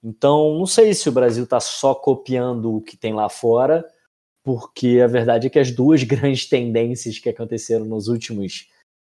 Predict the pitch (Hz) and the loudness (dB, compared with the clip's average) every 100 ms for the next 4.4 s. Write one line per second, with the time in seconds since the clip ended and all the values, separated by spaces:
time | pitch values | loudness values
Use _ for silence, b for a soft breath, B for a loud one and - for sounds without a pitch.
0 | _ 107 120 123 - - 120 113 120 110 | _ -6 -2 -2 -2 -8 -8 -6 -6 -4
1 | 117 117 127 123 127 127 120 120 123 117 | -6 -6 -8 -6 -4 -2 -2 -4 -6 -2
2 | 120 120 - - 127 127 131 127 123 113 | 0 0 -2 -8 -6 -4 -2 -2 -2 -4
3 | 107 117 - 120 127 - 110 120 139 143 | -6 -8 -6 -4 -4 -2 -2 -2 -2 -2
4 | 139 123 107 | 0 2 0